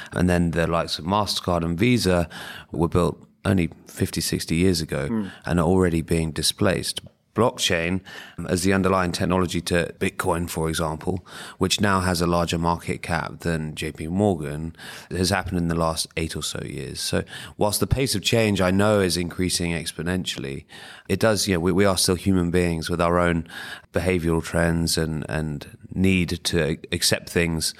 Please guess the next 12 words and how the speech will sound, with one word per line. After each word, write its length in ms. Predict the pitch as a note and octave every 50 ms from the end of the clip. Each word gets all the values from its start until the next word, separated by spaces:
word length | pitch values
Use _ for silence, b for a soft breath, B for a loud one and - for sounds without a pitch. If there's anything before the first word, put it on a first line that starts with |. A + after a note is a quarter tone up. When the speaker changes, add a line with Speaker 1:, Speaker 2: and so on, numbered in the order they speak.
| B B B B B B B -
Speaker 1:
uh, 120 | - - -
as 140 | - E2 D#2
we 80 | E2+ E2
see 140 | - E2+
them 160 | D#2 D#2 D#2 D#2
happening. 500 | E2 E2+ E2 - F2+ E2 - - - -
Speaker 2:
It's 260 | - G#2+ G#2+ - - C#3
interesting. 540 | B2 - - G#2+ - - A#2+ A2 G#2 G#2
Um, 360 | G#2 G2 G2 G2 G2 F#2+ F#2+ -
we 140 | - A#2+ A2+
did 180 | A2 A#2+ A2+ A2+
a, 380 | A2 G#2+ G#2 G#2 G#2 G2 F#2